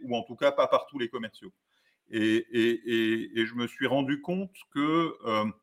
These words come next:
vu que la plupart des rendez-vous, on était pendant le confinement, se faisaient en visio,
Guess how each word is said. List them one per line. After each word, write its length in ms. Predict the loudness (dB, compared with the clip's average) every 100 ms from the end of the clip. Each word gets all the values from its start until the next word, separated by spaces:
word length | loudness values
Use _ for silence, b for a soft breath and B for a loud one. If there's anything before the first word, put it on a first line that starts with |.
| _ _
vu 180 | -6 -6
que 100 | -6 _ _
la 180 | 4 4
plupart 420 | 4 4 6 8
des 100 | 4
rendez-vous, 420 | 2 0 -2 -2
on 120 | -4
était 180 | -2 -2
pendant 220 | -2 0
le 80 | 0
confinement, 460 | -4 -10 -4 -2 -2
se 120 | -4
faisaient 160 | -2 0
en 100 | 0
visio, 420 | -2 -2 -2